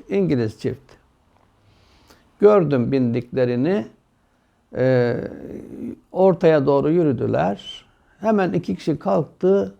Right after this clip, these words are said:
onlara da yer verdi. Devam, devam. Öyle bir yere geldik ki artık oturanların hepsi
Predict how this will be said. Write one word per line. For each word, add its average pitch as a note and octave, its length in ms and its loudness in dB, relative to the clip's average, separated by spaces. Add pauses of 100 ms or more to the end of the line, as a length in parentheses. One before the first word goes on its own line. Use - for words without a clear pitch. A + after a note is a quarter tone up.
(160)
onlara C#3+ 420 0
da A#2 120 -4
yer D3 380 0
verdi. A#2 640 -4 (1300)
Devam, G3+ 520 2 (520)
devam. E3 520 -2 (3000)
Öyle A3 360 4
bir F3+ 60 4
yere C#3 220 4
geldik C#3 560 -2
ki A3+ 260 -6 (1200)
artık D3 520 0 (1000)
oturanların D3 920 0
hepsi G3+ 720 0